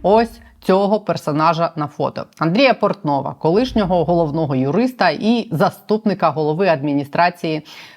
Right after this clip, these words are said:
президента, недопрезидента, втікача Януковича. Портнов вже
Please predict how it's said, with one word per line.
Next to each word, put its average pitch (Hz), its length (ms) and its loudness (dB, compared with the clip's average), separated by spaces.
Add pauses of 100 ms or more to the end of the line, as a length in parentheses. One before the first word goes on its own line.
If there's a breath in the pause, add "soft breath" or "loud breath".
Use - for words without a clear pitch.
(120 loud breath)
президента, 170 960 2
недопрезидента, 160 960 2
втікача 160 640 -2
Януковича. 160 760 -4
Портнов 302 400 0
вже 247 280 4